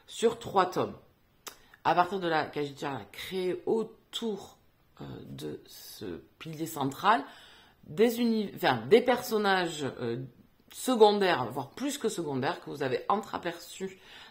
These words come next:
dans la trilogie de base. Le premier que je vous, dont je vous ai parlé, c'était La Pie Voleuse, où on va retrouver un personnage du tome trois, euh, qui va avoir son tome à lui avec son histoire d'amour. Et ici, on va se retrouver à peu près en parallèle,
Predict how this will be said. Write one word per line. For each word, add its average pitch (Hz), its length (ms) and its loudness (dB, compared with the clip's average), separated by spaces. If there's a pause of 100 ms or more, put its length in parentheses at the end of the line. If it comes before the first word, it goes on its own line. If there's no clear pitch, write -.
dans 151 100 -2
la 131 120 -2
trilogie 143 600 -6 (540)
de 147 160 0
base. 147 360 2 (960)
Le 196 220 8
premier 220 320 4
que 202 60 0
je 202 60 0
vous, 190 120 -2
dont 175 180 0
je 175 100 -8
vous 175 120 -2
ai 170 40 2
parlé, 175 240 2
c'était 156 340 -6
La 147 120 4
Pie 190 180 -4
Voleuse, 180 440 4
où 151 60 -4
on 139 160 -2
va 143 100 -2
retrouver 147 360 -6
un 151 60 -2
personnage 160 380 -8
du 156 120 -10
tome 151 200 -4
trois, 175 580 2 (360)
euh, 101 500 -4
qui - 160 -16
va 151 140 2
avoir 139 180 -4
son 147 160 -10
tome 139 160 -6
à 135 80 -4
lui 147 160 -6
avec 135 140 -4
son 151 120 -10
histoire 131 260 -8
d'amour. 143 360 -6 (140)
Et 269 60 4
ici, 214 680 -2
on 165 80 -6
va 170 140 -2
se 180 100 -8
retrouver 180 560 0 (460)
à 247 100 6
peu 254 140 0
près - 160 -4
en 190 100 2
parallèle, 262 760 4